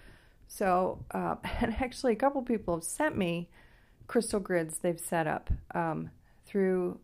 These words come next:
email and stuff, which, um, I found kind of interesting. But the whole idea of sacred geometry keeps coming up, and I don't know if I'm just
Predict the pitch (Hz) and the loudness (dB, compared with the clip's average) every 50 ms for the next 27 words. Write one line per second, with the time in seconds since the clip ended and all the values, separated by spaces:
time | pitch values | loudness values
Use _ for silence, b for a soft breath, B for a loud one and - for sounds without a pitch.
0 | - - - 196 202 196 185 165 156 156 156 156 156 - 170 170 - - - 165 | -14 -6 -2 0 2 2 2 2 2 0 0 0 -2 -4 -8 -12 -14 -8 -6 -6
1 | 165 160 - - - - - - 160 156 160 151 - - 175 170 - - - b | -4 -6 -8 -10 -12 -12 -4 -2 0 0 0 -2 -6 -8 -8 -8 -8 -14 -16 b
2 | b b b b b b b b b b b - 170 165 160 156 156 - - - | b b b b b b b b b b b -6 -4 -2 -2 -4 -4 -8 -12 -16
3 | - - - - 180 - - 175 165 160 160 - - - - - 180 165 160 156 | -18 -18 -14 -14 -12 -8 -6 -6 -4 -4 -6 -8 -12 -16 -12 -8 -6 -6 -4 -4
4 | 156 156 - - 165 - - - 170 170 175 180 175 b b b b b b b | -6 -6 -8 -10 -12 -10 -6 -6 -4 -4 -4 -6 -8 b b b b b b b
5 | b - 214 202 - - - - - - - - - 233 226 226 220 208 202 226 | b 4 6 6 6 4 0 -6 -14 -14 -6 0 4 4 4 4 4 0 2 4
6 | 247 240 240 233 - 208 202 202 190 202 202 185 180 - - 202 196 196 185 170 | 6 8 8 8 8 6 6 4 4 2 2 2 0 0 -2 -2 0 -2 -4 -2
7 | - 180 180 175 180 185 180 175 170 170 165 165 160 - - - - - - - | 0 0 0 2 0 0 2 0 0 0 0 0 -2 -4 -6 -12 -20 -14 -6 -6
8 | 202 - - - - 196 180 180 180 180 165 165 - - - - - 208 220 220 | -6 -6 -6 -4 -2 0 0 2 4 2 2 2 0 -4 0 4 4 6 6 6
9 | 214 208 196 190 190 190 196 175 175 170 175 170 - | 6 8 6 6 6 4 0 -2 -2 -2 -4 -6 -8